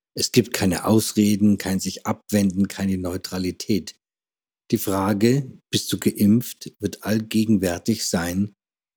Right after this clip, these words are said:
und bleiben. Es wird über Verantwortung, Respekt und Moral verhandelt. Das darunterliegende Motiv aber ist Angst. Angst vor der Krankheit, Angst vor Nebenwirkungen, Angst vor Ausgrenzung, Angst vor Isolation.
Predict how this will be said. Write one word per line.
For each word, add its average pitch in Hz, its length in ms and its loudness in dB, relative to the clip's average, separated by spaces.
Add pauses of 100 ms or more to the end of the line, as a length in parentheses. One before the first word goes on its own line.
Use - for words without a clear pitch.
und 104 220 -2
bleiben. 95 560 2 (400)
Es - 140 0
wird 110 160 4
über 104 160 4
Verantwortung, 98 800 0
Respekt - 680 -6
und 87 220 -4
Moral 95 540 0
verhandelt. 101 760 0 (440)
Das - 160 -8
darunterliegende 127 880 6
Motiv 113 540 2
aber 117 380 -2
ist - 380 -6
Angst. - 560 -8 (680)
Angst 113 320 -2
vor 110 120 2
der 101 100 0
Krankheit, 120 880 -4
Angst 110 340 -2
vor 107 140 0
Nebenwirkungen, 110 1080 2
Angst 101 340 -4
vor - 240 -8
Ausgrenzung, 107 960 -2
Angst 104 460 -4
vor - 280 -2
Isolation. 98 880 0